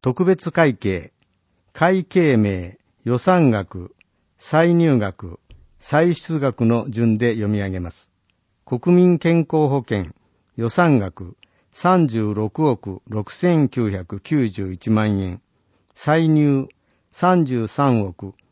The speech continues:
五千三百三十六万円。歳出、三十四億五千八百八十八万円。国民健康保険、統合診療所、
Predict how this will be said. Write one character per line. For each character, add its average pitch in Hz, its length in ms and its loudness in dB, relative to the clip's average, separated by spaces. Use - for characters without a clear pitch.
五 120 140 -4
千 160 320 0
三 117 280 -2
百 101 220 -8
三 135 320 2
十 98 240 -8
六 95 260 -8
万 110 300 0
円。 95 220 -6
歳 151 300 -2
出、 - 400 -6
三 165 340 0
十 120 240 -2
四 117 380 0
億 90 260 -18
五 110 120 -10
千 156 300 -2
八 98 120 -8
百 98 360 -12
八 95 320 -12
十 131 260 -4
八 101 260 -6
万 110 280 0
円。 95 280 -8
国 147 280 -2
民 180 240 6
健 170 300 0
康 156 240 -2
保 147 160 0
険、 104 380 -4
統 170 280 0
合 160 240 0
診 147 320 2
療 131 240 0
所、 107 280 -4